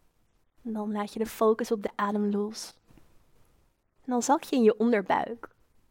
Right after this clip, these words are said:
En in je onderbuik zit een energiepunt. En ik noem dat altijd de seat of the soul. Het punt zit een beetje onder je navel, als een soort balletje van energie. Misschien vind je het fijn om je handen op dat punt te leggen, onder je navel.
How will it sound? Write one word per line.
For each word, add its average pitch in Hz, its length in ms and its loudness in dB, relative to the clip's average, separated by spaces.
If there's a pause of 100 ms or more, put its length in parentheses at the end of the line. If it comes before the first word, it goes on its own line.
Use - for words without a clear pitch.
(240)
En 240 160 -6 (140)
in 359 260 4
je 339 180 4
onderbuik 226 520 4
zit - 200 -6
een 226 80 -8
energiepunt. - 960 -6
En 214 120 -6
ik 214 100 -4
noem 214 160 4
dat 254 180 6
altijd - 420 -4
de 403 120 0
seat 254 260 0
of 240 120 -2
the 196 100 -16
soul. - 520 -8 (640)
Het - 200 -10
punt 302 240 2
zit 277 100 2
een 262 100 0
beetje 226 280 2
onder 269 280 4
je 233 140 6
navel, 202 520 2
als 214 100 -6
een 220 80 -4
soort - 320 -4
balletje 262 420 4
van 208 160 -6
energie. 196 580 -6 (1300)
Misschien 269 380 -2
vind 269 140 2
je 254 60 0
het - 100 -6
fijn 247 260 8
om 226 100 4
je 214 80 6
handen 240 600 6
op 233 140 -4
dat - 200 -10
punt 226 240 2
te 226 80 -4
leggen, 214 440 0
onder 214 200 -6
je 208 100 -2
navel. 208 600 -4